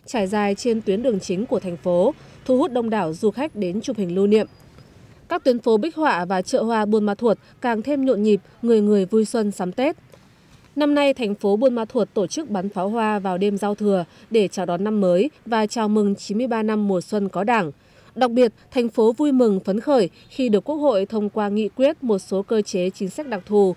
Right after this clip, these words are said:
phát triển thành phố Buôn Ma Thuột trong năm năm tới.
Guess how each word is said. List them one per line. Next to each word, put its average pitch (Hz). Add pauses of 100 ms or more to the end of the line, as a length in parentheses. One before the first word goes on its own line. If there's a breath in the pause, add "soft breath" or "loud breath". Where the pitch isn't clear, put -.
(140)
phát 320
triển 214
thành 180
phố 180
Buôn 214
Ma 196
Thuột 196
trong 190
năm 190
năm 185
tới. 175